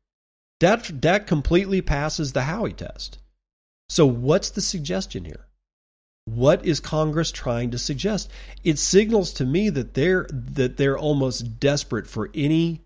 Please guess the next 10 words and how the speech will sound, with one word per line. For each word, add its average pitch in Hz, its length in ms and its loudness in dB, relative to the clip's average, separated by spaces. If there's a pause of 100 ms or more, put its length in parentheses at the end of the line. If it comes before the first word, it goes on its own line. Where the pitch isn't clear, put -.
(300)
anything 131 680 2
that 98 160 -10
they 127 140 -2
can 120 260 -8
get, 101 380 -6 (260)
any 165 300 4
new 160 220 6
inflows 131 580 -2
of 98 140 -8
cash 98 600 -8